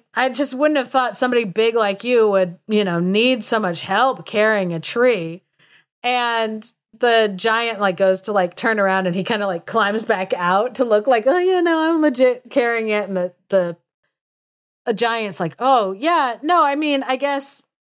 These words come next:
I guess if you don't need a break, then, like, I don't need a break either." And the tailor was like, "Oh, yeah, no, I don't need a break. I'm doing fine." And the guy's like, "Oh, okay." So they keep going and he climbs, like, back up into the tree. So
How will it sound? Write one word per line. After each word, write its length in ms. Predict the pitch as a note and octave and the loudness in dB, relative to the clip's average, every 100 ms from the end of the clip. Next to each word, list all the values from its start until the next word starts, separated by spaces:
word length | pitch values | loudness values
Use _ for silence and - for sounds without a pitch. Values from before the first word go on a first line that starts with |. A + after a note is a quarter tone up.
| _ - | _ -8
I 100 | B3+ | -2
guess 220 | D#4 F#4+ | 0 -2
if 120 | C4 | -2
you 160 | C4 D4+ | 0 2
don't 180 | D#4 B3+ | 0 0
need 160 | A#3 | -2
a 40 | G#3+ | 0
break, 460 | G#3 G3+ F#3+ F#3 | 2 2 0 -4
then, 160 | G#3 G3 | -4 -2
like, 160 | F#3+ F#3+ | -2 0
I 120 | A#3+ | 0
don't 120 | B3+ | 0
need 140 | A#3+ A3 | 0 -2
a 40 | |
break 300 | F#3+ G3 F#3 | 0 0 2
either." 280 | G#3+ G#3 F#3+ | 2 4 2
And 140 | F3+ | 2
the 60 | F3+ | 0
tailor 280 | F3+ F#3+ F3+ | 0 2 2
was 120 | F3+ | 0
like, 140 | G3 | 0
"Oh, 100 | C#4 | 0
yeah, 240 | F#4+ E4 B3+ | 2 0 0
no, 160 | A3 | -2
I 120 | G#3 G#3+ | 0 0
don't 120 | D4 | 0
need 140 | G3+ | 0
a 40 | F3 | 0
break. 220 | E3+ F3 | 0 0
I'm 100 | A#3 | -2
doing 180 | A#3 D#3+ | -2 -2
fine." 360 | - F#3 E3+ | 0 0 0
And 100 | D3+ | -4
the 60 | D3+ | -6
guy's 140 | D3+ | -6
like, 120 | D#3 - | -8 -2
"Oh, 180 | A3 G3+ | 2 2
okay." 260 | F#3 D3+ | 0 -6
So 120 | D3 | -4
they 100 | F3+ | -4
keep 220 | F#3 A3+ F#3 | 0 0 0
going 280 | F#3 E3 | 0 0
and 80 | D#3+ | -4
he 40 | D#3 | -4
climbs, 360 | A#3 F3 E3+ | -4 -2 -2
like, 160 | F#3+ D#3 | -2 -2
back 220 | E3 D#3+ | -6 -6
up 80 | D3+ | -8
into 140 | D3 | -8
the 60 | D3 | -10
tree. 320 | - G#3+ D3+ _ - - - - _ | -8 -10 -10 _ -20 -20 -20 -20 _
So 680 | - - D#4+ C#4+ A#3+ A3+ | -10 -2 2 2 2 -2